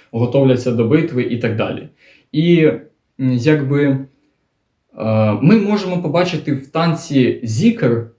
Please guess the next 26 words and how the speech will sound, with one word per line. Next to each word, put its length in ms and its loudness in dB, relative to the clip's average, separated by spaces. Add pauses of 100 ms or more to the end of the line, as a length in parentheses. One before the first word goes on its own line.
(220)
ось 260 -4
ці 240 -4
всі 400 -2
шаманські 880 -2 (600)
дії. 560 0 (320)
Так 260 0
робили 460 4
колись 380 0
язичницькі 640 0
племена, 500 2
які 540 2 (180)
готувалися 720 0
до 160 -4
битви, 580 -2
або 220 2
прославляли 720 0
своїх 360 -4
богів, 400 -2
або 220 0
шукали 480 0
їхньої 460 -2
відповіді. 600 -4
Вони 180 4
танцювали, 640 2
гупали 440 0
ногами. 540 0